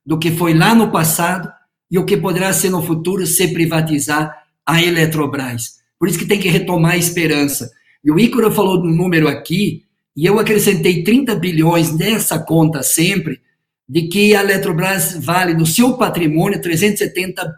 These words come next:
bilhões. E eu coloquei mais trinta bilhões no mínimo, que é a marca Eletrobras, que é a marca C G T E, Eletrosul, que é a marca Eletronorte, que é a marca Furnas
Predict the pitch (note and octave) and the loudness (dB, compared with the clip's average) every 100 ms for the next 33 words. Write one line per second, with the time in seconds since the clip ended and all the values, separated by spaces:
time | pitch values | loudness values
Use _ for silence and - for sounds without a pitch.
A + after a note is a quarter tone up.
0 | - G#3 F#3+ E3 E3 D#3+ D#3+ - - _ | -4 -2 2 4 6 4 2 -4 -12 _
1 | _ _ _ _ _ _ - F3+ A#3 A#3+ | _ _ _ _ _ _ 0 2 4 2
2 | A#3 G3+ G#3+ G3 G3 - - G3 - E3+ | 2 4 2 2 -2 -2 -2 -2 -2 -2
3 | E3 D#3 E3 E3+ D3 C#3+ D3 G#3 A3 F#3+ | 0 0 2 0 -2 -4 -2 2 2 2
4 | C3+ - _ _ - F#3+ G3 F#3 F#3 G#3+ | -4 -8 _ _ -4 -2 0 0 0 2
5 | A#3+ D#3+ F3 D#3+ D#3+ D#3+ D3 C3 C#3+ C3+ | 2 0 -2 0 0 0 -4 -6 -10 -10
6 | - - - _ _ _ _ _ _ - | -14 -18 -18 _ _ _ _ _ _ 2
7 | G#3 G3 F#3 F#3+ A#3 A3+ D#3+ D#3+ C#3 - | 2 4 0 2 2 2 -2 -4 -4 -2
8 | F#3 E3 D#3+ - D#3 D#3+ D#3+ D#3+ _ _ | 0 2 -2 -2 -2 0 -2 -6 _ _
9 | _ E3+ F#3 F#3 D#3+ E3+ - - D#3+ E3+ | _ 0 2 0 0 -2 -2 0 2 2
10 | - - _ _ F#3+ F#3+ F3+ F#3+ A#3+ - | 0 -8 _ _ -2 0 0 2 2 4
11 | G3+ G3+ G3+ G3+ F#3+ E3 E3 F#3 F3+ D#3+ | 2 2 2 -2 0 2 2 2 0 -4
12 | C3+ - _ _ _ - F#3 E3+ F#3 G#3 | -10 -10 _ _ _ -4 -2 0 -2 -2
13 | G3 E3 - F#3+ A3+ G3 D#3+ A#2 - - | -4 -8 -4 2 2 2 0 -4 -10 -16